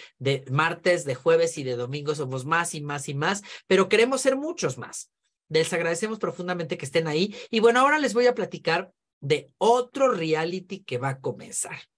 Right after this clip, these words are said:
Este comienza ya prácticamente de inmediato por las estrellas, este, y se llama, ahí les va.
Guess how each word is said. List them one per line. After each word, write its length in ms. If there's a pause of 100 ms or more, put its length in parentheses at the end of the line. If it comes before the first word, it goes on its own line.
(500)
Este 400
comienza 560
ya 260
prácticamente 1040
de 80
inmediato 800
por 240
las 240
estrellas, 720 (1300)
este, 580
y 140
se 240
llama, 500 (960)
ahí 200
les 300
va. 220